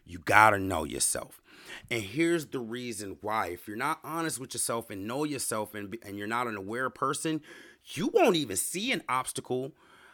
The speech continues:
I E indicator, I E opportunity that's there. And you'll never reach your goals. You know, um, it's real easy.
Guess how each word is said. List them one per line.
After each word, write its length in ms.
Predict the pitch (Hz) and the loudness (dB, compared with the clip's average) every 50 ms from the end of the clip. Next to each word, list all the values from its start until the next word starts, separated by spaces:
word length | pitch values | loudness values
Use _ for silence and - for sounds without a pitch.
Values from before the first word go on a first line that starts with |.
| _ _ _ | _ _ _
I 260 | 113 110 113 120 117 - | 6 8 8 8 6 4
E 320 | 120 117 120 117 117 120 117 - _ _ | -2 -2 0 0 0 -2 -4 -6 _ _
indicator, 680 | 139 156 185 190 208 - - - 110 104 110 113 127 - _ | -2 -2 0 0 -2 -4 -2 -4 -2 -2 -2 -2 -4 -2 _
I 240 | 113 120 120 123 - | 4 4 4 4 2
E 200 | - 131 131 123 - | -4 -8 -10 -4 -2
opportunity 840 | 120 135 135 - 143 127 - - 180 214 240 208 147 139 131 131 - - - - - - - _ _ | -2 -2 0 0 -4 -2 0 0 0 2 2 2 0 0 -2 -4 -8 -14 -20 -20 -20 -20 -20 _ _
that's 360 | 135 117 107 - - - - - | -2 -2 0 -2 -2 -4 -4 2
there. 380 | - 156 185 160 - - - - _ _ _ _ _ _ _ _ _ _ _ _ | 6 8 8 8 6 0 -6 -12 _ _ _ _ _ _ _ _ _ _ _ _
And 120 | - 131 143 | 0 4 6
you'll 120 | 151 165 | 6 6
never 260 | 165 175 185 185 180 | 6 4 2 2 2
reach 300 | 160 139 165 175 - - | 2 2 2 -2 -2 -2
your 100 | 131 120 | -2 -2
goals. 640 | 104 85 - 160 214 233 - - - - - - - - _ _ _ _ _ _ _ _ _ _ _ _ | 0 4 4 4 4 4 0 -4 -8 -12 -14 -14 -14 -14 _ _ _ _ _ _ _ _ _ _ _ _
You 140 | - 139 160 | -2 0 2
know, 260 | 156 123 120 120 113 | 2 2 2 0 0
um, 300 | - 123 123 117 117 117 113 - - - - - _ _ | 0 0 2 2 2 0 -2 -8 -16 -20 -20 -20 _ _
it's 180 | - - - | -2 -2 0
real 180 | 220 294 339 - - | 2 2 2 2 0
easy. 520 | - 202 220 226 180 151 147 127 123 120 | 0 0 0 0 0 0 -6 -8 -8 -12